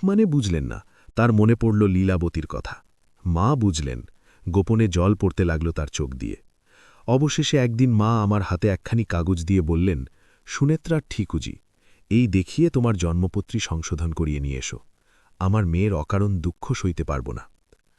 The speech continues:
পরে কি হলো বলতে হবে না, ঠিকুজির অঙ্কজাল থেকে সুনেত্রাকে উদ্ধার করে আনলেম। চোখের জল মুছতে মুছতে মা বললেন,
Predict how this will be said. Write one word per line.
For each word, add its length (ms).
পরে 220
কি 160
হলো 220
বলতে 300
হবে 200
না, 140
ঠিকুজির 460
অঙ্কজাল 480
থেকে 240
সুনেত্রাকে 560
উদ্ধার 360
করে 220
আনলেম। 360
চোখের 340
জল 180
মুছতে 320
মুছতে 320
মা 200
বললেন, 440